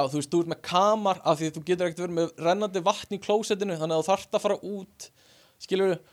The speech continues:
og, og þetta lætur mér einhvern veginn líða bara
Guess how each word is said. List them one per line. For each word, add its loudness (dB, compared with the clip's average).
og, 8
og 8
þetta 4
lætur 2
mér 0
einhvern -2
veginn 0
líða 2
bara -2